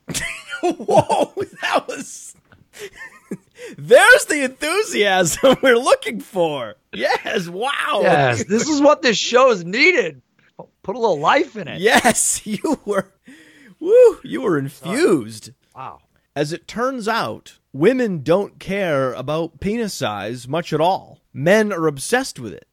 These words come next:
Speaker 2: In fact, searches around and about penis size by men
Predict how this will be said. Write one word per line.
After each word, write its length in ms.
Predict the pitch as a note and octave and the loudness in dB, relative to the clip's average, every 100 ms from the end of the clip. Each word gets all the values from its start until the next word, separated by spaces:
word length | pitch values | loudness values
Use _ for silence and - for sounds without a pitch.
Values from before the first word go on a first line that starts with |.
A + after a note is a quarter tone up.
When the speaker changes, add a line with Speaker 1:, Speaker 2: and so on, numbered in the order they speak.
| - | -12
Speaker 2:
In 160 | C#3 | -10
fact, 400 | C3+ G3 G3 F#3 _ _ | -6 -4 -4 -6 _ _
searches 680 | - - G3 A3 - G#3+ F3+ | -18 -8 -6 -6 -10 -12 -10
around 720 | C#3+ C#3+ D3+ D3+ D3 D3+ C#3+ C#3+ _ | -8 -4 -4 -4 -6 -8 -12 -16 _
and 120 | C3 | -10
about 440 | B2+ C3+ C3+ - - | -4 0 0 -2 -10
penis 380 | F#3 F#3 F3 - | -6 -4 -6 -10
size 800 | C#3 A2+ G#2+ G2+ G2 - - _ - | -10 -8 -8 -12 -14 -18 -20 _ -10
by 280 | A#2+ B2+ A#2+ | -4 -2 -4
men 640 | A#2+ E3+ D3+ G2 F#2 | -4 -4 -4 -6 -14